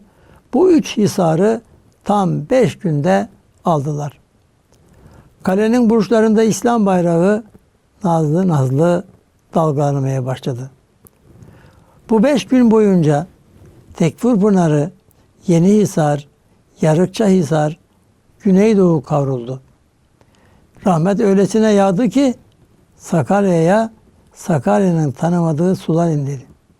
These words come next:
Cihan günleri böyle yağmuru belki ilk defa görüyordu.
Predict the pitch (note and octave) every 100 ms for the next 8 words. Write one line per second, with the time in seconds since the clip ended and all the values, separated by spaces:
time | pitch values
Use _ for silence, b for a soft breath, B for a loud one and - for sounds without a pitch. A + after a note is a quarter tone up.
0 | _ _ _ _ b b b - G3 D#3+
1 | G3 D#3 D3+ D3 D3 E3+ G#3+ G#3+ _ _
2 | _ _ - A3 G#3 E3+ D#3 D3+ D3+ D#3+
3 | F#3+ A3 _ _ _ - E3+ C3 A#3+ G3+
4 | D#3+ C3+ C3 B2+ C3+ C3+ C#3 A#2+